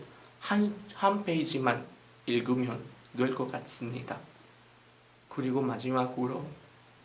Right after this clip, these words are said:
만족스럽게 만들어 보세요. 우리는 결국에는 어떤 경험에 만족해야 반복하게 됩니다. 그럼 오늘부터 작은 습관의 힘을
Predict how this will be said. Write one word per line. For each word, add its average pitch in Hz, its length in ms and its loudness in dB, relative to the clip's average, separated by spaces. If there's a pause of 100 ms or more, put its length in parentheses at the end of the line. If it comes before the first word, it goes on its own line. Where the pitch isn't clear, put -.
(420)
만족스럽게 113 1160 0 (380)
만들어 117 440 0
보세요. 113 540 -4 (1080)
우리는 165 520 4
결국에는 143 920 4 (260)
어떤 165 380 2
경험에 160 640 2 (180)
만족해야 127 800 -2 (400)
반복하게 123 720 -2
됩니다. 110 460 -6 (1000)
그럼 156 420 6 (200)
오늘부터 147 720 8 (500)
작은 156 380 4
습관의 156 500 2
힘을 127 380 -6